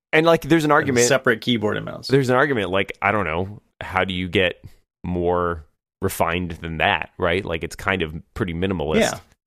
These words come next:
Speaker 2: Yeah.
Speaker 1: Um, I think the biggest issue with it right now is, like, if you kinda look at them, and I'm, you know, I've got a five K iMac here from twenty seventeen, um,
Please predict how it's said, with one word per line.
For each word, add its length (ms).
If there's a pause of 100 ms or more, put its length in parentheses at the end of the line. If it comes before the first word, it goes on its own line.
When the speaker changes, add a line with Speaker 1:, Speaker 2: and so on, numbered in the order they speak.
(460)
Speaker 2:
Yeah. 180
Speaker 1:
Um, 180 (240)
I 100
think 180
the 60
biggest 380
issue 280
with 120
it 100
right 200
now 300
is, 160
like, 200
if 120
you 80
kinda 240
look 160
at 60
them, 100
and 100
I'm, 160
you 100
know, 80
I've 120
got 160
a 160 (440)
five 200
K 100
iMac 400
here 300 (260)
from 380 (340)
twenty 160
seventeen, 720 (460)
um, 440